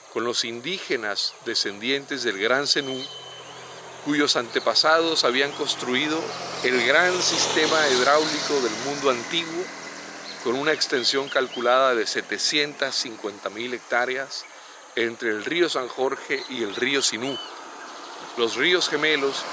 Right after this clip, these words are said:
por nacer ambos en el nudo del Paramillo. Me complace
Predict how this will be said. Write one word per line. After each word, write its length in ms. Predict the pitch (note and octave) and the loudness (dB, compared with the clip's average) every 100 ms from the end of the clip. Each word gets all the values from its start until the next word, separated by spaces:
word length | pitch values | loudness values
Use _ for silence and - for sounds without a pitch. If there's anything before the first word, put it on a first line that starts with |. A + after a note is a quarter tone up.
| - - - - | -8 -6 -6 -2
por 160 | B2 A#2+ | 2 2
nacer 360 | B2 A#2+ - D3+ | 2 2 4 6
ambos 500 | D3+ C#3+ C3 C3 - | 4 2 2 2 0
en 120 | C#3 A#2 | -2 -2
el 220 | G2+ G#2+ | -2 -2
nudo 300 | C3+ C3 A#2+ | 0 2 2
del 100 | G#2+ | 2
Paramillo. 400 | - G2 F#2 F2+ E2+ E2+ - - - - - - - - - - - - - - - | 0 0 0 -4 -10 -12 -14 -14 -16 -16 -16 -16 -16 -16 -16 -16 -16 -16 -16 -16 -16
Me 60 | - | -14
complace 680 | - - - A2+ A#2 - | -14 -10 0 2 2 0